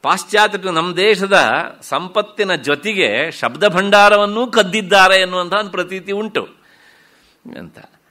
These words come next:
ಹಾಗಾಗಿ ಇರಬಹುದೇ ಅಂತ. ಮತ್ತೆ ನಾನಿದನ್ನು ಯಾಕೆ ಹೇಳೋದಕ್ಕೆ ಹೇಳಿದ್ರೆ ಆ ಸಾದೃಶ್ಯದಿಂದ ಅಷ್ಟೇ ಹೇಳಿದ್ದೇನೆ.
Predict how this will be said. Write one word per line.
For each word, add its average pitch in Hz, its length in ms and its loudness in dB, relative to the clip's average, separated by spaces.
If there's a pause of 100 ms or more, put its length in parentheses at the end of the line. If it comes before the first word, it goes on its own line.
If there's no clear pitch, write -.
(120)
ಹಾಗಾಗಿ 190 520 0 (400)
ಇರಬಹುದೇ 156 540 -2 (120)
ಅಂತ. 190 240 -6 (1200)
ಮತ್ತೆ 143 260 -6 (600)
ನಾನಿದನ್ನು 131 440 -4
ಯಾಕೆ 160 160 0
ಹೇಳೋದಕ್ಕೆ 180 320 0
ಹೇಳಿದ್ರೆ 196 260 -2 (220)
ಆ 90 100 -14
ಸಾದೃಶ್ಯದಿಂದ 175 760 -4
ಅಷ್ಟೇ 170 240 -2
ಹೇಳಿದ್ದೇನೆ. 110 560 -4